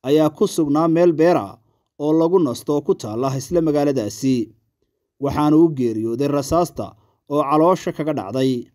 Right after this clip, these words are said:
Sababta dilkan keentay ayaa lagu sheegay in marxuunku ka tirsanaa kooxda ay wiilashani ka tirsanaayeen oo lagu magacaabo Barbecue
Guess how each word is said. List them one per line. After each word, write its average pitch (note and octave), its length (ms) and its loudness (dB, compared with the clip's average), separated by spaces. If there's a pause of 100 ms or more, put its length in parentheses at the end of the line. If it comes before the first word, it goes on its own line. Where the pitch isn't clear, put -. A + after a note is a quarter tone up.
Sababta F#3 480 0
dilkan G3+ 360 0
keentay B2+ 560 -4 (320)
ayaa D#3 260 2
lagu E3 240 2
sheegay D#3+ 380 -2
in F3 160 0
marxuunku D#3 480 -4
ka - 80 -2
tirsanaa B2+ 640 -8 (400)
kooxda E3+ 480 2
ay D#3+ 40 6
wiilashani E3 520 2
ka - 120 -6
tirsanaayeen D#3 760 -2 (360)
oo D3+ 200 0
lagu F3 240 2
magacaabo B2 720 -4 (340)
Barbecue C3+ 840 0